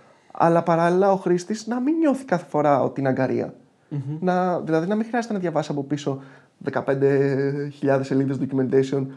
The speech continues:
Speaker 1: απλά για να έρθει εδώ να συμπληρώσει ένα πεδίο και να πατήσει ένα κουμπί. Οπότε, ο, αυτό ακριβώς είναι το design. Δηλαδή, πράγματα όπως wizards, ε, modals, απ-, απλά πράγματα, ξέρεις. Ε, checkboxes, ε,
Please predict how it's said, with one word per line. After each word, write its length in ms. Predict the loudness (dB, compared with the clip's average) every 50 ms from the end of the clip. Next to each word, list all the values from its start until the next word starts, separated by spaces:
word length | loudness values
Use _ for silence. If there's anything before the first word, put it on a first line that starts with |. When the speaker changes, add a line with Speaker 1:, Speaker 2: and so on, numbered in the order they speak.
| -16 -18 _
Speaker 1:
απλά 160 | -6 -2 -2
για 120 | 0 2 0
να 60 | 0
έρθει 160 | 0 -2 -2
εδώ 100 | -2 -2
να 140 | -2 -2 -4 -8 -16 -20
συμπληρώσει 380 | -12 -8 -2 2 2 2 2 2
ένα 80 | 0 -2
πεδίο 220 | 0 0 2 0
και 80 | 0 0
να 60 | -2
πατήσει 240 | -4 -4 -6 -6 -6 -8
ένα 80 | -8
κουμπί. 320 | -8 -6 -4 -4 -4 -4 -8 -12 -20 _ _ _ _ -20 -20 -20 -20 _ _ _ _ _ _ _ _
Οπότε, 300 | 0 2 4 2 2 0 -4 -4 _
ο, 240 | 4 4 4 4 2
αυτό 340 | 0 0 0 -2 -2 0 0
ακριβώς 360 | 0 0 -2 -4 -6 -6 -6
είναι 100 | -6 -6
το 80 | -4 -4
design. 340 | -2 -2 0 0 0 0 -2 -6 -10 -20 _ _ _ _ _ _ _ _ _ _
Δηλαδή, 680 | -2 0 0 2 2 2 2 2 2 0 0 -2 -4 -8 -14 _ _ _ _
πράγματα 380 | -2 -2 0 0 0 -2 -2 -2
όπως 300 | -2 -2 -4 -6 -4 0 2
wizards, 680 | 2 2 2 0 -2 -2 0 0 -2 -4 -6 -12 -16 -20 -20 -20 _ _ _ _ _
ε, 240 | -2 0 2 2 2 0 0 2
modals, 760 | 4 4 4 2 2 0 0 0 0 -2 -4 -8 -12 -16 -10 _
απ-, 180 | -8 -8 -8
απλά 260 | -10 -10 -4 -2 -2 0
πράγματα, 340 | 0 -2 -2 -2 -4 -6
ξέρεις. 380 | -6 -4 -4 -4 -4 -6 -12 -20 -20 -20 _ _ _ _ _
Ε, 460 | 2 4 4 6 6 4 4 2 -2 -4 -8 -12 -12 -10 -10 -10 -12 -8 -2
checkboxes, 1040 | 2 2 2 2 0 0 2 2 2 0 -2 -2 -2 -2 -2 -2 -4 -10 -8 -4 -2 0
ε, 100 | 0